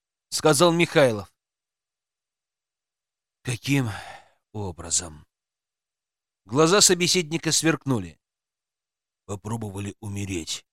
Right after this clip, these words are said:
ответил командир и неожиданно наставил пистолет на Свету. Та открыла рот,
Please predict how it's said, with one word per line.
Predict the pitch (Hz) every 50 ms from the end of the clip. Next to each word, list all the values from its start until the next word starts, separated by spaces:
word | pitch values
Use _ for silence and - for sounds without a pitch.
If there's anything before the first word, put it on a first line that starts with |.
| _ _ _ _ _ _ _ _ _
ответил | - 156 147 160 165 156 160 156 139
командир | - - 156 160 151 147 147 151 165 196 170 117 - _ _ _ _ _ _ _ _ _ -
и | 165 185 180 - 127
неожиданно | 143 156 180 185 180 170 151 117 170 196 175 175 170 170 165
наставил | 160 160 147 - - - 170 160 151 139
пистолет | - 147 135 - - 139 139 139 135 -
на | - 143
Свету. | 139 - - 123 127 110 95 - 82 78 71 _ _ _ _ _ _ _ _ _ _ _
Та | - 151 165 156
открыла | 143 - 151 151 - - 143 156 156 151 151 147
рот, | 143 156 185 190 - -